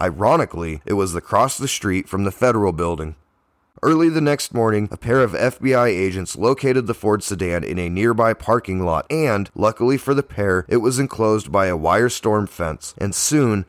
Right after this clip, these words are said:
the pair of F B I agents disbailed the car. This was the perfect opportunity to wait and stake out the scene,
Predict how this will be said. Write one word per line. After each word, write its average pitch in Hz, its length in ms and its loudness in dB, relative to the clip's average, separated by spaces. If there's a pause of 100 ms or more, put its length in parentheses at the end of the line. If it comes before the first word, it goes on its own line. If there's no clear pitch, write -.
the 98 80 -8
pair 117 260 2
of 117 120 0
F - 240 -2
B 123 120 0
I 110 180 4
agents 85 560 -4
disbailed 92 600 -2
the 82 80 -8
car. 78 400 -2 (680)
This 139 220 0
was 110 180 -4
the - 80 -6
perfect - 560 0
opportunity 98 720 0
to - 180 -6
wait 95 300 0
and 85 120 -6
stake - 380 -2
out 85 200 0
the 76 80 -10
scene, 80 440 -6